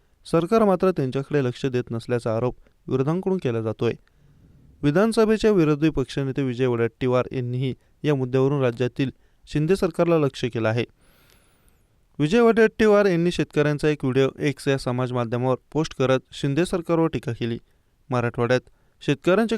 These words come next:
खरीप पीक नष्ट झाले आहे. शेतकरी धाय मोकलून रडत आहे, पण सत्ताधाऱ्यांच्या मनाला पाझर फुटत नाही, अशी संतप्त प्रतिक्रिया त्यांनी दिली आहे. राज्याचे मुख्यमंत्री आणि दोन्ही उपमुख्यमंत्री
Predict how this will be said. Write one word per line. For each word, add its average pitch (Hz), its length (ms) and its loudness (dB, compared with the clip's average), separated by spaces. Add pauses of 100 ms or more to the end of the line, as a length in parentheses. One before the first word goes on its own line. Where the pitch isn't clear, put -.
खरीप 165 240 2
पीक 156 180 -4
नष्ट 120 260 -4
झाले 113 220 -2
आहे. 110 220 -2 (360)
शेतकरी 127 460 -2
धाय 123 220 0
मोकलून 127 440 -2
रडत 117 240 -4
आहे, 113 220 -2 (520)
पण 123 160 0 (440)
सत्ताधाऱ्यांच्या 185 680 2
मनाला 135 320 0
पाझर 117 340 0
फुटत 113 360 -6
नाही, 117 160 -4 (200)
अशी 131 220 -4
संतप्त 123 460 -6
प्रतिक्रिया 120 500 -2
त्यांनी 127 360 -4 (380)
दिली 151 180 0
आहे. 110 260 -2 (1600)
राज्याचे 165 420 2
मुख्यमंत्री 202 560 2
आणि 185 200 2
दोन्ही 151 240 0
उपमुख्यमंत्री 131 920 -2